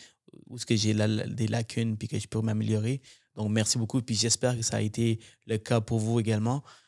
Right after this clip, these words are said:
Alors, fi-, pour finir, Tony, euh, rentrons dans les, les questions en boule de feu, les questions rapides, euh, pour finir ça en beauté. Donc, première question,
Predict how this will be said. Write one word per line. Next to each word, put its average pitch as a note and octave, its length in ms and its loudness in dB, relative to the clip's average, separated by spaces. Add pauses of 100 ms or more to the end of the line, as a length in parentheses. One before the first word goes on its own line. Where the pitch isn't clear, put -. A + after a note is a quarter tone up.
(120)
Alors, A2 260 2
fi-, A#2+ 200 -2
pour A#2 180 0
finir, B2 200 0
Tony, B2 360 0 (320)
euh, G#2+ 340 0 (320)
rentrons A#2 320 0
dans B2 100 4
les, G#2+ 320 4
les G#2+ 140 0
questions A2 420 2
en G#2+ 80 2
boule G#2+ 200 2
de A2 80 2
feu, A#2+ 340 2 (260)
les - 80 -14
questions A2 280 0
rapides, A#2+ 440 2 (400)
euh, G2 200 -2
pour A2 360 -10 (240)
finir A#2 200 -4
ça A#2+ 120 2
en A2 40 2
beauté. G#2+ 260 0
Donc, A2 300 -4
première A#2+ 240 0
question, B2 420 0